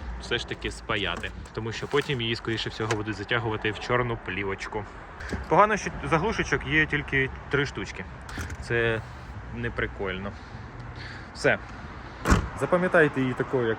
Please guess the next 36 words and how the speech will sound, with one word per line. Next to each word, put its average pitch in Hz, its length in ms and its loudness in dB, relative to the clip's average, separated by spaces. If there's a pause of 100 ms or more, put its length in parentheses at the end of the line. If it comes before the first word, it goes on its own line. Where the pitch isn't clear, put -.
(140)
вона 117 160 2
зараз 110 460 0
є, 190 180 2 (180)
і 135 200 -2 (500)
починаємо 110 520 2
хімчистку. - 420 -4 (160)
Перше 165 280 4
включення 151 520 0
після 127 560 6
того, 131 300 6
як 120 160 4
я 123 60 6
почав 135 360 4
хімчистити 131 460 2
машину. 131 400 4 (420)
Не 226 160 10
почав 170 320 8
її 135 280 2
хімчистити, 175 560 4 (100)
а 143 200 8
займався 143 440 6
тим, 175 260 4
що 139 420 8 (260)
зверху. 113 440 4 (480)
Е, 123 100 4
вона 165 180 4
вже 143 120 0
була 143 200 8
відполірована 131 680 2
після 190 280 -2
малярки, 190 400 0
тому 147 180 -4
що - 140 -6
попросили, 123 440 -2
щоб 113 200 -4
відполірували, 143 680 6